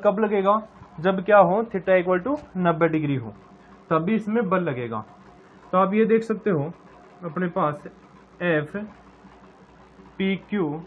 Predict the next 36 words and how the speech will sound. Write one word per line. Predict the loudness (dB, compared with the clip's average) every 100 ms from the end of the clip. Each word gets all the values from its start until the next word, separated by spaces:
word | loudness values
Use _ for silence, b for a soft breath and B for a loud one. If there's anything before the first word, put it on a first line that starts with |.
| -20 -18 -6
बराबर | 2 6 6 4 -2
कितना | -4 -4 -2
आ | -2
गया, | -2 -4 -6 -16 -20 -20 -20 -20 -20 -4
एफ़ | 0 0 -2 -6 -8 -12 -20 -10 -2
आर | 0 0 -2 -8
एस, | -8 -8 -16 -20 -20 -20 -20 -20 -20 -20 -20 -20 -20 -20 -20 -20 -20 -20 -20 -20 -20 -20 -20 -20 -20 -12
यानी | -8 -4
कि | -4
कहने | -2 -2 0
का | 0
मतलब | 0 -2 -6
ये | -4 -2
है | -2 -6 B B B 2
एफ़ | 4 4 2 -6
पी | -6 -4
क्यू | -2 -2
और | -2 -2 0
एफ़ | 0 2
आर | 0
एस | 0 -4 -4
परिमाण | -2 0 2 2
में | 0
तो | -2
समान | -4 -6 -6 -6 -10
है। | -14 -8
यहाँ | -2 0
पर | 0 0
हम | 2
लिख | 0 0
देते | -2 -2
हैं | -6 -6 -12 -20 -20 -20 -8 -2
एफ़ | 0 0 -4 -14 -16 -20 -20 -6
पी | 0 0 -2
क्यू | -4 -4 -4 -10 -18 -20 -20 -20 -8 -4
तथा | -2 0